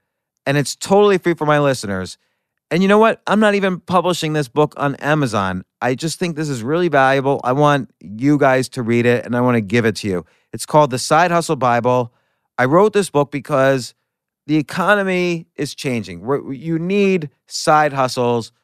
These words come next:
to break the barriers of corporate America and live the life of freedom that we all want to live, to choose yourself. I love the idea of trying lots of things to make money and seeing what works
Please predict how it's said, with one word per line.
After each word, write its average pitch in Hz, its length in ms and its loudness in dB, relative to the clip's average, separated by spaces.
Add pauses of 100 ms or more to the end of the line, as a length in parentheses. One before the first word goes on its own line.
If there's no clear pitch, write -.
(200)
to 120 160 -6 (300)
break 151 440 0
the 135 80 -2
barriers 120 680 2 (220)
of 113 200 -6
corporate 156 340 2
America 117 640 2 (220)
and 120 320 -4
live 147 480 2
the 120 200 -6
life 131 320 0
of 120 120 -8
freedom 120 560 -2
that 113 200 -6
we 113 140 -8
all 120 320 2
want 117 160 -2
to - 80 -12
live, 92 120 -10
to 113 120 -10
choose 147 480 2
yourself. 117 480 -2 (240)
I 147 120 -2
love 175 280 2
the 175 80 2
idea 156 320 2
of 120 80 0
trying 147 440 -2
lots 143 260 0
of 143 80 -10
things 131 480 -4 (260)
to - 80 -10
make 131 200 -4
money 123 460 2 (180)
and 117 140 -6
seeing 156 300 -2
what 135 140 2
works 131 340 0